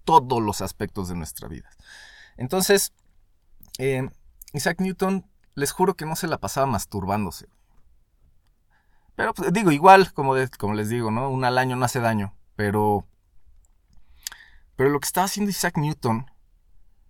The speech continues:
eh, es algo de lo que va a hablar el sobresaliente que, del, del día de hoy, porque yo les voy a hacer una pregunta, ¿no? Y así doy,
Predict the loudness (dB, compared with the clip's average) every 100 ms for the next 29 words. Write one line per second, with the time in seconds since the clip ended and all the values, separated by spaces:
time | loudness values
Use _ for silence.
0 | _ -20 -20 -20 -20 _ _ _ _ -6
1 | -4 -2 -4 -6 -12 _ _ _ _ _
2 | _ _ -20 -20 -20 -20 -20 _ -10 -4
3 | 4 4 4 -4 -2 -2 -4 -8 -10 -6
4 | -4 0 4 6 4 2 0 -2 -2 -2
5 | -4 -4 -6 -8 -12 -12 -10 -8 -8 -10
6 | -10 -6 -4 -4 -4 -4 -8 _ -20 -20
7 | -20 -20 -20 _ _ _ -20 -20 -20 -12
8 | -8 -8 -6 -6 -4 -2 -2 -2 -2 -2
9 | -2 -6 -4 -6 -4 -4 -2 -2 -4 -6
10 | -8 -10 -18 -20 -18 -12 -8 -6 -6 -8
11 | -6 -2 -2 -6